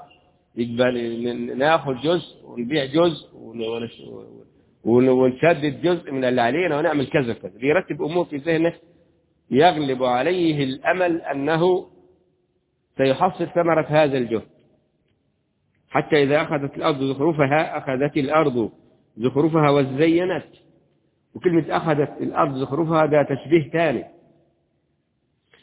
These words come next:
يعني هو مثل الحياة الدنيا بال-، بال-، ب-، بما يخرج من الأرض من النبات، وده مذكور في أكثر من موقع من القرآن.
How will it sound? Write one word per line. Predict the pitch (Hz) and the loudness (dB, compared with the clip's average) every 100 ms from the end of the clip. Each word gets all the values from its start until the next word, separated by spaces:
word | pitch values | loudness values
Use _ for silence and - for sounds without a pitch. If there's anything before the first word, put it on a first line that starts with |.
| _ - | _ 0
يعني | 123 143 147 | 4 4 2
هو | 143 143 | -2 -4
مثل | 190 165 | -4 -6
الحياة | 143 143 170 | -4 0 0
الدنيا | 156 165 160 110 - _ _ _ _ _ _ _ _ _ _ 107 | 0 -2 -2 -2 -6 _ _ _ _ _ _ _ _ _ _ -2
بال-، | 127 131 127 120 | 0 2 0 0
بال-، | 117 123 127 | 0 0 -2
ب-، | 113 120 123 117 | -2 -2 -2 -2
بما | 123 135 135 | 0 2 2
يخرج | 160 180 160 | 2 0 -2
من | 147 151 | -2 -2
الأرض | 147 - 180 151 175 190 - _ - | -2 0 0 0 -4 -4 -6 _ -10
من | 139 | -4
النبات، | 151 147 151 147 113 - _ _ _ _ _ _ _ _ _ | 0 2 2 2 0 -8 _ _ _ _ _ _ _ _ _
وده | 127 139 | -4 0
مذكور | 156 127 175 180 | 0 -2 -2 -2
في | 151 165 | -2 -2
أكثر | 170 160 147 | -2 -2 -2
من | 147 151 | 0 0
موقع | 170 160 151 | 0 0 0
من | 170 | 0
القرآن. | 160 139 139 117 92 | 0 0 0 0 -4